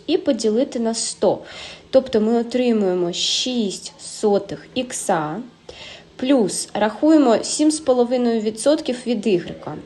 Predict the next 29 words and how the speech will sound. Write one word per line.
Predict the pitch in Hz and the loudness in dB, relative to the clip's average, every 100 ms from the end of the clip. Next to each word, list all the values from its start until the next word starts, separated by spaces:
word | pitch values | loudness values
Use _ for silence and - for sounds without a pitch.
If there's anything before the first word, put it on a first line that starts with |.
| - - | -8 -2
Так | 240 | -2
само | - 214 180 | 2 0 2
ділимо | 180 196 220 190 175 | -2 0 2 2 0
на | 175 | -4
сто, | 185 - 262 339 370 | -6 -2 4 6 6
ми | 208 | 2
отримуємо | 208 226 208 185 180 175 | -2 -2 0 0 -2 -2
нуль | 190 233 233 185 - - - - - | -2 0 0 -2 -6 -18 -18 -18 -6
крапочка | 220 214 202 196 - - 180 | 2 4 2 -2 -6 -4 -4
нуль | 190 196 233 240 190 175 | -2 -2 0 2 2 -2
сім | - - - 220 190 - | -6 -8 -2 0 -2 0
п'ять | 202 180 175 - - | 2 2 0 -8 -6
ігрека. | 202 170 175 180 254 320 370 - - - - - | -4 -4 -6 0 4 4 0 -14 -16 -18 -6 2
І | 285 262 | 2 2
сума | - - - 302 285 226 196 | -2 -4 -2 0 2 2 2
оцих | 190 - 190 - | 0 -4 -8 -6
відсотків — | 214 - 359 508 - 233 208 | -6 0 4 4 4 -2 -2
це | - 269 247 | 0 0 0
і | 220 | -4
є | 208 220 311 453 - | -4 0 2 0 -2
наш | 214 262 339 | 0 2 2
дохід | 233 208 - 294 311 | 0 -6 -2 -4 -2
від | 254 233 | -4 0
інвестицій, | 226 226 - 233 220 - 175 | 0 -2 -2 -2 -2 -4 -6
тобто | 196 196 - | -6 -8 -12
тисяча | - 311 339 330 247 | 0 0 2 0 -2
чотириста | 233 - - 254 294 294 - 269 269 269 | -2 -6 0 0 0 -2 4 6 4 -2
сорок | - - 208 214 240 240 - | -14 -6 -2 0 0 -2 -10
доларів. | 202 233 208 170 | -4 2 2 2